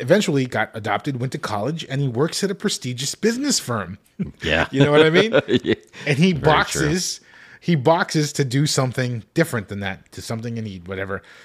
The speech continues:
Speaker 1: So, uh, yeah, it's just, it's, it's a similar setup. It's, it, but they, they flip it. Um, Creed one is so good. It works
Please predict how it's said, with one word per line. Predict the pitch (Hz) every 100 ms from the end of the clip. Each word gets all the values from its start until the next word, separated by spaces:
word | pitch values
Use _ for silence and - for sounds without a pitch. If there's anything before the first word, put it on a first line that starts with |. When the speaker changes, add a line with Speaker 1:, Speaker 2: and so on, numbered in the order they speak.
| -
Speaker 1:
So, | - 117 110
uh, | 113 104 95 85 _
yeah, | - 202 147
it's | 131 143 -
just, | 185 - - -
it's, | 135 -
it's | 147 -
a | -
similar | - 202 226 233 226
setup. | - - 214 165 101
It's, | 113 -
it, | - 131 117
but | 135 131
they, | 143
they | 123 135
flip | - - 220 -
it. | - _ - - - _ -
Um, | 120 107 98 -
Creed | 185 214 240 214
one | 156 139 147 170 180
is | - 107
so | - - 139 139
good. | 127 131 139 151 _ _ _ _ _ -
It | 147 135
works | 135 151 - - -